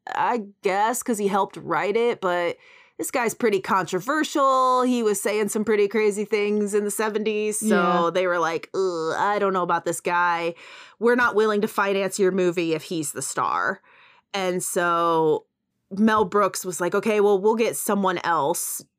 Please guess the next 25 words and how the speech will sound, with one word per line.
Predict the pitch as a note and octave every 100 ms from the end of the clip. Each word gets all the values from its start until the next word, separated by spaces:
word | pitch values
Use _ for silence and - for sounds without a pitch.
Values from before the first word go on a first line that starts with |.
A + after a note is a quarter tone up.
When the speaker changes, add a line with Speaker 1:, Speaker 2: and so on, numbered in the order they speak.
| _ _ _ _
Speaker 1:
and | F#3+ F#3
we'll | F#3+
just | F#3 -
keep | - A3 G3+
you | F#3
in | F3+
as | E3+ E3+
a |
writing | E3 F3 D#3 C#3 D3
credit." | - F#2 A2 -
Speaker 2:
Mm-hmm. | A3 G#3 F#3+ F#3
Speaker 1:
So, | - F3+
of | E3
course, | - G3 F3+ F3+ - - _ _ _
Cleavon | - G#3 F#3+ F3+ F3
Little | F3 E3+ E3 E3
came | - G3+ F3
in, | E3 D#3
and | D#3+
he | F3 B3+
was | A3 F#3 E3
a | D3 B2+
theater | - G#3+ G3 D3+
guy. | - - -
Speaker 2:
Mm-hmm. | G#3 G#3 G3